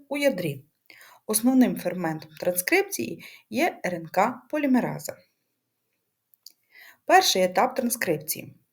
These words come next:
Р Н К полімераза зв'язується з промотором гена за допомогою транскрипційних факторів.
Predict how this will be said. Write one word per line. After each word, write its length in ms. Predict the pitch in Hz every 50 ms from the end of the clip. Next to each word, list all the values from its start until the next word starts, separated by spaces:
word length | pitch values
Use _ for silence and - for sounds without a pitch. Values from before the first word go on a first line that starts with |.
| _ _ _ _ - - - - - - - - _ -
Р 80 | 170
Н 100 | 165 160
К 160 | 160 269 349 381
полімераза 560 | - 269 214 196 180 180 226 269 285 269 220
зв'язується 560 | 185 170 175 220 262 254 254 247 247 - 196
з 80 | 190 -
промотором 720 | - - 285 302 254 190 165 160 151 - 180 220 233 226
гена 360 | 240 269 285 302 294 330 349 - _ - - _ _
за 240 | - - 175 220 311
допомогою 640 | 311 294 - - 185 170 165 180 233 269 262 247 240
транскрипційних 880 | - - 156 165 - - - - 147 - - - 208 226 220 214 214 -
факторів. 580 | - - 190 160 - - - - - - -